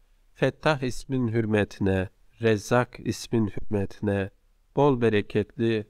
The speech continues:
rızıklar ihsan eyle. Ey Allah'ım, bu duamızı kabul olan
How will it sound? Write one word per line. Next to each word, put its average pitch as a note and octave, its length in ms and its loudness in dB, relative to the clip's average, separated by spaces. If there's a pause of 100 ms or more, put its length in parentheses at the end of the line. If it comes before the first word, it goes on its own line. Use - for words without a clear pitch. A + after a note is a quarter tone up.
(260)
rızıklar A2+ 560 0
ihsan G2 500 0
eyle. F#2 440 -2 (2000)
Ey C#3+ 180 4
Allah'ım, G2 760 0 (460)
bu D#3+ 120 0
duamızı G#2 800 2 (120)
kabul B2+ 300 -2
olan G#2 480 2